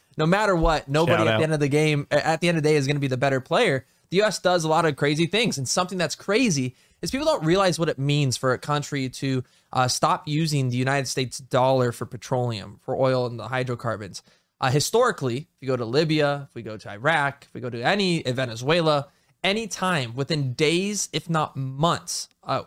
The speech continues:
Speaker 1: of the announcement that their country was gonna start accepting their, either their own currency, gold for oil,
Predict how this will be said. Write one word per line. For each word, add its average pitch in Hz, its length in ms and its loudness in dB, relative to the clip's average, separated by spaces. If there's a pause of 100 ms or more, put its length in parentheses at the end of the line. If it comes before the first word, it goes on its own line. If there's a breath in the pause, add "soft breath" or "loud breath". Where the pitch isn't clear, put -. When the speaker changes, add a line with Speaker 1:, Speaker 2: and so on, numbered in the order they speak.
Speaker 1:
of 143 500 0
the 147 160 0
announcement 147 600 -2
that 123 160 -6
their 135 100 -4
country 160 420 -4
was 123 160 -6
gonna 127 200 -6
start 127 320 0
accepting 135 540 -4
their, 127 120 -2
either 127 240 -2
their 113 180 -6
own 185 200 2
currency, 185 640 -2 (340 soft breath)
gold 165 380 2
for 185 200 2
oil, 175 480 2